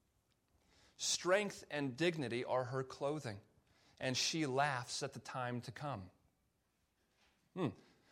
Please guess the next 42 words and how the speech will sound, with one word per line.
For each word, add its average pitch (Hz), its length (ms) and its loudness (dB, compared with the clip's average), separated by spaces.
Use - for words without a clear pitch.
Now, 135 280 2
it, - 400 -6
that's, 127 300 2
that's 139 380 2
translated 147 580 4
in 120 220 2
different 131 280 0
ways. 139 420 4
It's 127 180 0
kind 135 180 0
of 139 100 0
a 110 100 2
challenging 123 600 0
passage 127 460 -2
to 113 200 -2
the, 117 220 -2
the, 110 240 0
the 110 80 -6
second 123 280 0
half 131 280 -4
of 101 80 -8
that, 110 200 2
but 110 120 0
it's 104 100 -4
clear 151 380 4
this 143 200 2
is 120 140 0
not 135 220 6
a 113 80 6
laughter 113 840 0
coming 120 240 0
from 104 260 -4
derision 156 760 4
or - 160 -8
mocking 147 960 0
or, 110 460 2
or 113 160 0
anything 139 540 0
like 139 340 2
that. 101 240 0
This 160 200 4
is, 143 300 0